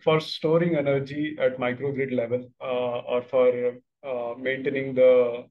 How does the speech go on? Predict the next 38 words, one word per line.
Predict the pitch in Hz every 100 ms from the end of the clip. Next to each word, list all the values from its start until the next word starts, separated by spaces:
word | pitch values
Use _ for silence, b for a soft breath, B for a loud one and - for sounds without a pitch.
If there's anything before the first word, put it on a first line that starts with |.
| _ _
in | 151 151 151
some | 147 143
cases, | 135 139 143 143
the | 131 131 127
grid | 127 131
frequency | 131 127 127 127 135
needs | 127 123
to | -
be | 123
maintained. | 117 113 117 117 117 117 _ B B _
So | 143
it | 139
requires | 131 127 131 123 123
energy | 127 127 123 123
storage. | 131 - 131 139 139 -
Uh, | 131 120 120
we | 120 127 127
have | 131 123 123 -
flow | 135
batteries | 123 120 127 123
along | 120 117 120
with | 120
I | 117
I |
T | 113 123
Bombay, | 127 147 139 139 _ _ _ _ _
and | 139 143 147
the | 139
entire | 143 135 135 135
energy | 135 131
that | 135 123 120
we | 127
produce | 131 127 127 127 -
is | 131 123 123
using | - 127 123 135 127
E | 123
S | 123
G. | - -